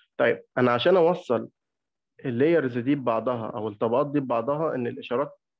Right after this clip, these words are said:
تتنقل من لاير للتانية للتالتة، بحتاج إن أنا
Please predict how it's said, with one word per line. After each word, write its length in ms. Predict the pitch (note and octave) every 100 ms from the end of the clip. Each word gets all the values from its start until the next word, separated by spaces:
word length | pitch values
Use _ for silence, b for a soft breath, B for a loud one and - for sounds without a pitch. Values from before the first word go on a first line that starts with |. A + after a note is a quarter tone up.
| -
تتنقل 440 | A#2+ - D3 C3+
من 220 | A#2+ A2+ A2+
لاير 280 | C3+ B2
للتانية 420 | A2+ A2 C3 C3 A#2+
للتالتة، 540 | A2 - A#2+ A#2+ A#2+ _ _ _ _ _ _ _ _ _
بحتاج 360 | B2 A#2+ F3 E3+
إن 160 | C#3+ C#3
أنا 300 | C3+ A2+